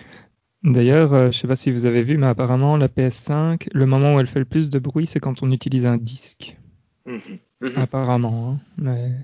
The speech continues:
Speaker 1: donc, c'est, c'est assez, euh, marrant. Donc,
Speaker 2: Mhm.
Speaker 1: euh, peut-être que ça, ça donne, euh, allez, un point pour la full digitale, parce que ça ne sert à rien de mettre des disques dedans. <laughs> Mais à mon
Speaker 2: C'est
Speaker 1: avis,
Speaker 2: vrai.
Speaker 1: ça fait pas le bruit, euh, que, que faisaient, euh,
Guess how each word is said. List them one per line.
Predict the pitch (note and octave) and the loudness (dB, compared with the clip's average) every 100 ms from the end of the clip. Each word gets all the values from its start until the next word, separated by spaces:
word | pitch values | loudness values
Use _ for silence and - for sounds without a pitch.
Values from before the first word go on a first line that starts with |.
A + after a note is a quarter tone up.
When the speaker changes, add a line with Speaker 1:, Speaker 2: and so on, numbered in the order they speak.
| - | -12
Speaker 1:
donc, | E3+ D#3+ C3+ | -8 -4 -4
c'est, | - B2 C3+ | -4 -4 -4
c'est | - C3+ | -4 -4
assez, | - | 0
euh, | C#3 C3 B2+ | 0 2 2
marrant. | B2+ B2 B2+ _ _ _ _ _ _ _ _ - | 0 -2 -4 _ _ _ _ _ _ _ _ -12
Donc, | - C3 G#2 | 0 0 0
Speaker 2:
Mhm. | B2+ | -4
Speaker 1:
euh, | B2 | -4
peut-être | - B2+ C#3+ D3 | -2 2 2 4
que | C#3+ | 2
ça, | - C3 B2 A#2+ A#2 A#2+ | 2 2 4 2 2 0
ça | - | -2
donne, | B2+ B2+ B2+ | 0 0 2
euh, | A2+ A2+ A2+ C3+ C3+ C#3 C#3 - | 0 -2 -2 -4 -4 -6 -8 -8
allez, | C3 A#2 - - | -8 -8 -10 -6
un | C3 | -2
point | - C#3 C#3 | 0 2 0
pour | B2 | 0
la | A#2+ C3+ C3+ | -2 0 -2
full | - - C3 | -4 -2 -2
digitale, | A#2 A2+ - - D3 C3 C3 C3 | -2 -4 -6 -8 -6 -8 -12 -16
parce | - | -18
que | - | -12
ça | C#3+ C#3+ | -8 -8
ne | |
sert | B2+ C3 | -4 -2
à | |
rien | A#2+ C3 | 0 2
de | |
mettre | D3 - | 0 0
des | D#3+ | -4
disques | C3 B2+ C#3+ | -4 -4 0
dedans. | B2+ B2 C#3+ C#3 | 2 4 2 0
<laughs> | C#3+ E3 - F#3 - F3 D#3 - - G#3+ - - F3 D3 | -2 -2 2 2 4 2 0 -2 -6 -6 -12 -16 -8 0
Mais | |
à | C3 | 2
mon | C#3 | 4
Speaker 2:
C'est | |
Speaker 1:
avis, | C#3 | 4
Speaker 2:
vrai. | D3+ | 2
Speaker 1:
ça | C#3 | 0
fait | C#3 | -2
pas | C3 C#3 | 0 0
le | |
bruit, | C3 C3 C3 B2 | 2 0 2 0
euh, | A#2 A#2 A2+ C#3+ D#3+ | 0 -4 -4 -10 -12
que, | - B2+ B2 A#2+ A#2 | -4 0 0 -2 -4
que | C#3 | -8
faisaient, | - A#2+ B2+ A#2+ | -8 -6 -6 -6
euh, | A#2+ C3 | -10 -12